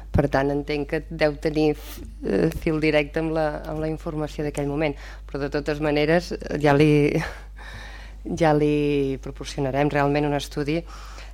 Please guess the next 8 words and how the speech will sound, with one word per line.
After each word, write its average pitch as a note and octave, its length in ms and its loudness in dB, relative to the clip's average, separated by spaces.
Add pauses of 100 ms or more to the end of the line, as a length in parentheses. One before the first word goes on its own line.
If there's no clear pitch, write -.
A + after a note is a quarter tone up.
Aquest, - 480 -2
aquest D3 240 -2
projecte C#3 400 2
existeix, D#3 480 4
es D#3 100 0
va C3 120 0
fer C#3+ 100 -2
l'any C3+ 220 4